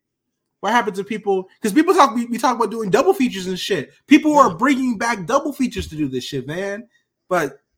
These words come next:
Speaker 1: apparently double features ain't what Chris Nolan wants.
Speaker 2: Chris Nolan's kinda like Kanye. Like, he, like, he gonna complain about something if only if it benefits him,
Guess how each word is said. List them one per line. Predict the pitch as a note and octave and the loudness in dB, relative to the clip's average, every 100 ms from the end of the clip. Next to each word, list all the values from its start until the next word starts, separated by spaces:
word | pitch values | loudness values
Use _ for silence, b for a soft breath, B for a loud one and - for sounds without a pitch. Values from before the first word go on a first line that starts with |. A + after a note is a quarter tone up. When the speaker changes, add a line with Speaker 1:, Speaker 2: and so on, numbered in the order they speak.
| _ _ | _ _
Speaker 1:
apparently | - A3+ G#3 F3+ | -6 -6 -6 -6
double | E3+ G3+ | -4 -4
features | G3 A3 G3 | -6 -10 -6
ain't | G3+ G3 | -6 -4
what | G3 | -6
Chris | G#3 G3 | -8 -8
Nolan | G#3 G3 E3 | -6 -6 -6
wants. | G#3 B2 - - | -8 -8 -16 -16
Speaker 2:
Chris | E3 - | -14 -8
Nolan's | E3+ D#3+ | -6 -6
kinda | - C#3 C3 | -6 -8 -8
like | B2 - | -10 -12
Kanye. | B2 B2+ C3+ D3+ | -12 -10 -10 -12
Like, | C#3 A#2 A2+ - - | -12 -12 -12 -18 -16
he, | C#3+ C#3+ C#3+ | -10 -8 -8
like, | B2+ A#2 | -12 -12
he | D#3 | -10
gonna | C#3+ | -10
complain | C3 - C3+ | -10 -10 -8
about | C#3+ C3 | -6 -8
something | - C#3+ D3 C#3+ | -8 -10 -10 -12
if | B2 B2+ | -12 -14
only | A#2+ B2+ B2+ | -12 -12 -12
if | A#2+ | -14
it | A#2 | -12
benefits | B2 B2 A#2+ A2+ | -10 -10 -14 -14
him, | A#2 D3 | -16 -18